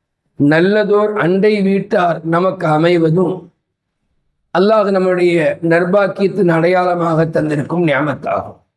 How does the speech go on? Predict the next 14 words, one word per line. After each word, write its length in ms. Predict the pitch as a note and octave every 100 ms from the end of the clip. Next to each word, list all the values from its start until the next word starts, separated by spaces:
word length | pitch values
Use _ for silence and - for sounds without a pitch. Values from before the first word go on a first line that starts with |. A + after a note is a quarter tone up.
| _ _ _ _ -
உலகத்தில் 520 | G#2+ D3 E3+ E3+ F#3
அல்லாஹ் 520 | E3+ D#3+ F3 E3+ F#3
பல்வேறு 480 | F#3 E3+ E3 F#3+ G3
நியாமத்துகளை 640 | F3 F3 F#3+ F#3+ E3+ F3 F#3
தந்திருக்கிறான். 720 | F#3 F3+ G3 F#3+ F#3+ C#3+ A2 G2 - _ _ _ _
ஆனால் 540 | A#2+ C#3 D#3+ G3 - - _ _ _
அந்த 280 | - D#3 D#3+
நியாமத்துகளில் 840 | D#3 E3+ G3+ G#3 G3 D#3 D3+ E3+ - F3 - _
பெருமானார் 560 | - D#3+ F#3+ G#3 G#3 G3+
ஸல்லல்லாஹு 720 | G3 E3+ F#3 F#3+ F#3+ F#3+ F3+ E3
அலைஹி 340 | E3 F#3 F3
வஸல்லம் 440 | E3+ E3 D#3+ E3 E3+
அவர்களின் 640 | D3+ E3 F3+ E3+ F3+ F3+
மூலமே 520 | E3 E3 F3+ F3 G3+